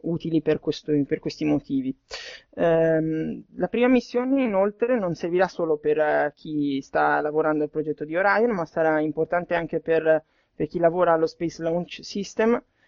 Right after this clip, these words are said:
ehm, e anche per le operazioni di recupero della capsula dell'oce-, nell'oceano.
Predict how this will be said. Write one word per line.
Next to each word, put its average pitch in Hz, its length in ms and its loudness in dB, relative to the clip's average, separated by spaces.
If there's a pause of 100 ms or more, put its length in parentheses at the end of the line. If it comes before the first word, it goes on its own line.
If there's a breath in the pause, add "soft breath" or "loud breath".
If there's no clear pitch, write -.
ehm, 160 640 2
e 180 120 0
anche 185 260 4
per 175 180 -2
le 160 80 4
operazioni 160 540 2
di 185 100 -2
recupero 165 460 0
della 151 240 0
capsula 160 340 -2
dell'oce-, 143 540 -2
nell'oceano. 147 680 -2